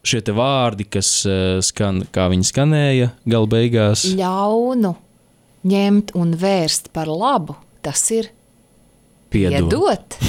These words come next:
Speaker 1: <laughs> Nu, lūk, man šeit, ka šobrīd tā <clears throat> atslēga ir tajā pirmajā teikuma daļā par to ļaunu vēršanu par labu.
Speaker 2: Un izlaižam vārdu piedot.
Speaker 1: Nu,
Speaker 2: Vismaz
Speaker 1: šobrīd
Speaker 2: pagaidām.
Speaker 1: es domāju, ka vēl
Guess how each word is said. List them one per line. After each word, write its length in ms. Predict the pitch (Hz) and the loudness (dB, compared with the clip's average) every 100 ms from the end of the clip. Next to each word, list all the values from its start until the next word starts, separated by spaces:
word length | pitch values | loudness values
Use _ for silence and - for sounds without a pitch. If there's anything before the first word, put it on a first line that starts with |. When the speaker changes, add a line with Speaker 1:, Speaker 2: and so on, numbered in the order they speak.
| - - | -2 -6
Speaker 1:
<laughs> 380 | - - - - | -8 -10 -8 -2
Nu, 80 | 123 | 0
lūk, 360 | 135 120 - - - _ _ _ _ - | 2 2 -2 -8 -14 _ _ _ _ -4
man 140 | 120 117 | -2 0
šeit, 300 | 120 104 - | -2 -2 -4
ka 400 | 117 104 104 110 | 0 2 2 0
šobrīd 580 | - - 127 117 107 101 - | -2 -2 0 0 0 0 -2
tā 160 | 107 104 113 - _ | 2 2 0 -4 _
<clears throat> 300 | 151 151 131 | 0 0 0
atslēga 640 | - 120 107 101 98 101 | 0 0 2 2 2 0
ir 60 | 101 - - | -2 -6 -2
tajā 220 | 110 98 | 0 0
pirmajā 460 | - 117 98 90 85 - | 0 0 2 2 0 0
teikuma 380 | 95 92 92 92 | -2 2 2 2
daļā 240 | 98 90 87 | 2 2 0
par 180 | 92 - | -2 -2
to 200 | 95 90 90 90 92 92 - | 0 2 4 4 4 2 2
ļaunu 540 | 175 98 98 104 104 | 0 2 4 2 2
vēršanu 540 | 101 104 101 - 92 92 | 2 2 0 0 -2 0
par 160 | 101 98 | 0 0
labu. 320 | 95 87 - _ - - - - - | 0 -2 -10 _ -20 -20 -20 -20 -4
Speaker 2:
Un 120 | 185 214 | 0 0
izlaižam 480 | 185 165 165 175 175 | 0 -2 -2 -2 -2
vārdu 320 | 175 160 160 | -2 -4 -4
piedot. 640 | - 151 135 117 - - _ | -2 -2 -4 -10 -14 -20 _
Speaker 1:
Nu, 180 | 104 | 0
Speaker 2:
Vismaz 320 | 98 - 113 117 | 0 2 2 2
Speaker 1:
šobrīd 220 | 127 123 | 0 0
Speaker 2:
pagaidām. 600 | - 147 143 139 139 135 | -2 -4 -8 -10 -10 -2
Speaker 1:
es 520 | 113 123 - - - | 0 0 0 0 -2
domāju, 560 | 110 110 110 107 101 98 | 0 0 2 2 2 0
ka 160 | - 101 | 0 2
vēl 360 | 101 101 95 | 4 4 4